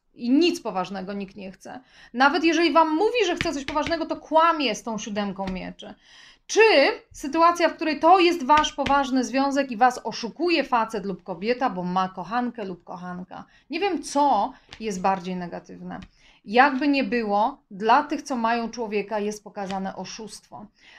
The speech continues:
Albo ktoś nie widzi prawdy, bo ma mydlone oczy strasznie. Słuchajcie,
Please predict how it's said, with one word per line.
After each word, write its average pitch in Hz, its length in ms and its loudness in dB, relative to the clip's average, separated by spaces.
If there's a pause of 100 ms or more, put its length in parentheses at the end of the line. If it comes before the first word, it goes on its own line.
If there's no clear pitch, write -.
(160)
Albo 254 420 4
ktoś 254 380 -6
nie 254 280 8
widzi 254 360 0
prawdy, 262 520 2
bo 208 140 2
ma 202 140 2
mydlone 294 800 4
oczy 285 380 2
strasznie. 214 720 -6
Słuchajcie, 269 460 -4